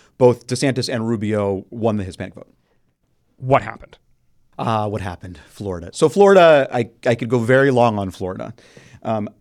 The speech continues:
Speaker 1: I think Florida is important to understand as part of a longer term story. It doesn't start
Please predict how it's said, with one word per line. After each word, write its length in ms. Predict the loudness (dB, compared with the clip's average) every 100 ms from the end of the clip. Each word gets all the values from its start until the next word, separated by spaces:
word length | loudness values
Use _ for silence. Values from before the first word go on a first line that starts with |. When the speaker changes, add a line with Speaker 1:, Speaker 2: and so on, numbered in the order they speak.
| -6
Speaker 1:
I 80 | -2
think 160 | -2
Florida 440 | 0 2 4 4 2
is 460 | 0 2 0 -6 -14 _ _ _ _
important 460 | -6 -2 2 2 2
to 80 | -2
understand 680 | -2 -4 -4 -2 -2 -4 -4
as 480 | -2 -2 -2 -8 -14 _ _
part 220 | 0 0
of 80 | 0
a 40 |
longer 380 | -4 -4 -6 -8
term 500 | -8 -10 -10 -12 -16 _ _ _
story. 460 | -14 -10 -10 -10 -18 _ _
It 40 | -4
doesn't 200 | -4 -4
start 460 | -6 -4 -4 -6